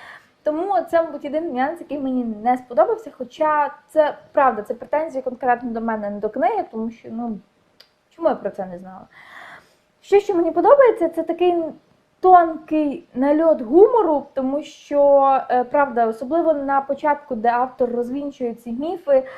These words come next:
е, і дає можливість критичним поглядом подивитись на усі ці псевдонауки і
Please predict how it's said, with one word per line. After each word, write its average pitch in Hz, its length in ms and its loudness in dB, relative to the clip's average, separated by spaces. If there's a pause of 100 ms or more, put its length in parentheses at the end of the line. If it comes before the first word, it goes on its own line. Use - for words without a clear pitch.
(260)
е, 226 520 0
і 262 280 -8 (280)
дає 285 300 6
можливість 285 540 -4
критичним 285 680 -4
поглядом 254 520 0
подивитись 247 440 -4
на 247 80 -6
усі 254 240 -10
ці 240 120 -12
псевдонауки 254 1120 0
і 240 200 -8